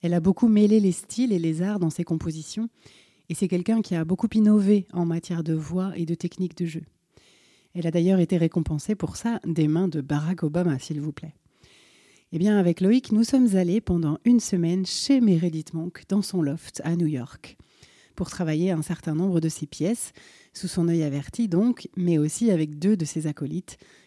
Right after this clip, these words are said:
qui sont des chanteuses de son ensemble en qui elle a une grande confiance et qui sont aussi là pour transcrire ses partitions, par exemple. Quelques mois plus tard, Meredith est à son tour venue en France et nous avons fait quelques concerts avec elle et Cathy Geisinger,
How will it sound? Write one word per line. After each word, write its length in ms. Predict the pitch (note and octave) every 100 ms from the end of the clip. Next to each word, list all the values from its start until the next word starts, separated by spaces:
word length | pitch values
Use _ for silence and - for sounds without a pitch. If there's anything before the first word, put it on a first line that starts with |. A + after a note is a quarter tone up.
| _
qui 100 | F3
sont 140 | F#3
des 80 | E3+
chanteuses 360 | - E3+ G#3 F3
de 100 | F3
son 200 | - D#3
ensemble 520 | D3 - G3+ A3 G#3
en 140 | D#3 D#3
qui 240 | - F#3+
elle 140 | E3+
a 100 | D#3
une 180 | E3 D#3
grande 320 | D3 D3 G3+
confiance 760 | F#3 E3 - D#3 F3+ G#3+ - - _
et 160 | F3+ E3
qui 140 | -
sont 200 | F3 -
aussi 280 | F3+ E3+ -
là 140 | E3 F3+
pour 180 | E3+
transcrire 480 | - D#3+ D#3+ - F#3+
ses 120 | -
partitions, 500 | D#3+ D#3+ - E3 C#3+
par 180 | C#3 C#3+
exemple. 440 | D3 D3 D3+ - _ _ _ _ _ _ _ _ _ _ _ _ _ _ _ _ _
Quelques 240 | G#3+ G3
mois 180 | F#3 D#3+
plus 160 | - D#3+
tard, 240 | G#3 A3
Meredith 420 | E3 D#3 D#3+ G#3+
est 100 | F3
à 80 | D#3
son 140 | -
tour 220 | D#3 F#3 D#3+
venue 400 | E3 F#3 F#3 D3+
en 80 |
France 580 | C#3+ - D#3 G3+ A#3 - -
et 100 | F3
nous 180 | F3
avons 160 | D#3+ D#3
fait 160 | - G#3+
quelques 240 | E3+ D#3+
concerts 420 | - F3 - F#3
avec 280 | D3 D3+ -
elle 240 | F3+ G3+ -
et 220 | E3+ D#3
Cathy 380 | - E3 - F3+
Geisinger, 640 | D#3+ E3 - D#3+ D#3 F3